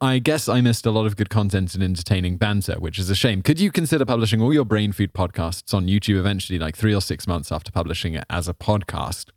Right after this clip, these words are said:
Maybe I didn't reply to this one, but there was someone who asked a very similar question, and they were asking about whether it was possible to get it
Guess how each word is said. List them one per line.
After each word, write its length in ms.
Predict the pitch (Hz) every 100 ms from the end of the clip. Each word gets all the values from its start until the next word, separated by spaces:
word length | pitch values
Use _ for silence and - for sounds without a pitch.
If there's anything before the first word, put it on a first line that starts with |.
| _ - - - _ -
Maybe 180 | 98 92
I 40 |
didn't 180 | 87 64
reply 240 | - -
to 100 | -
this 180 | - -
one, 140 | - - - - -
but 580 | 101 113 92 - - - -
there 100 | 120
was 140 | 110
someone 220 | 131 123
who 100 | 117
asked 240 | 107 104 -
a 60 |
very 280 | 92 107 101
similar 880 | 92 - - 147 170 135 98 78 - -
question, 1200 | - - 73 - - - - 60 50 73 101 104 _
and 760 | - 104 104 104 101 101 98 98 -
they 180 | - 113
were 140 | 107 104
asking 340 | 98 - 101
about 180 | 95 87
whether 240 | 98 98
it 80 | 92
was 100 | 95
possible 340 | - 95 95 92
to 100 | 98
get 240 | 92 92
it 140 | 92